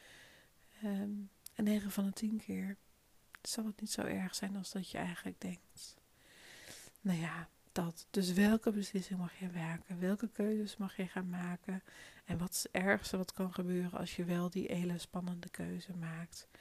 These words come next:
Zoek dat eens even voor je uit als je dat wil. En kijk even waar jij behoefte aan hebt en wat jij fijn vindt om, eh,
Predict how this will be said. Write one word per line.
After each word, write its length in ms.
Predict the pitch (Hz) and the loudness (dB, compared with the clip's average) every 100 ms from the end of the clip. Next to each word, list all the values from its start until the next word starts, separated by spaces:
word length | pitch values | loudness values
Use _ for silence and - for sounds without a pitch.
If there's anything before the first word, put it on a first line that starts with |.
| - - - | -20 -20 -16
Zoek 260 | - 240 - | -12 -12 -4
dat 180 | 226 208 | -4 -2
eens 160 | 190 | -2
even 320 | - 175 170 | 0 0 -2
voor 260 | - - 175 | -10 -8 -6
je 120 | 175 | -4
uit 380 | - 170 170 - | -4 -4 -2 -4
als 140 | 175 | -6
je 80 | - | -6
dat 180 | 175 - | -8 -6
wil. 340 | 185 175 180 | -4 -2 -2
En 240 | - 180 175 | -2 -4 -4
kijk 380 | 170 175 190 - | -2 -2 -2 -2
even 260 | 180 185 | -2 -2
waar 200 | 175 165 | -2 -2
jij 400 | 175 170 170 180 | -2 0 0 -2
behoefte 480 | 185 180 190 - - | -2 -2 -4 -6 -4
aan 220 | 165 175 | -4 -4
hebt 280 | 180 185 185 | -4 -6 -6
en 160 | 180 170 | -6 -2
wat 160 | 175 | -2
jij 260 | 170 170 196 | 0 0 0
fijn 340 | - 175 180 | -2 -2 0
vindt 260 | 180 175 - | -2 -4 -6
om, 320 | 170 175 170 | -6 -6 -6
eh, 280 | 175 170 | -6 -6